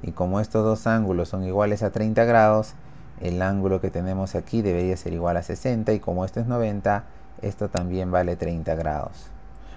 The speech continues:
Por lo tanto, en este triángulo rectángulo, que es un triángulo notable, podemos hallar esta longitud de aquí, que es igual a un metro.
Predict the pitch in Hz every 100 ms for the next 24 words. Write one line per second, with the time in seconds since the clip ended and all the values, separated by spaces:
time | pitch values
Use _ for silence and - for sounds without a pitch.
0 | - - 107 98 95 110 107 90 90 101
1 | - 110 110 113 110 107 101 98 - 113
2 | 107 92 87 95 107 98 104 104 107 110
3 | 113 117 107 104 110 - - - - -
4 | 98 104 104 104 92 98 98 - 110 117
5 | 117 120 117 117 - 117 113 104 - 110
6 | 95 98 95 85 85 87 85 82 80 -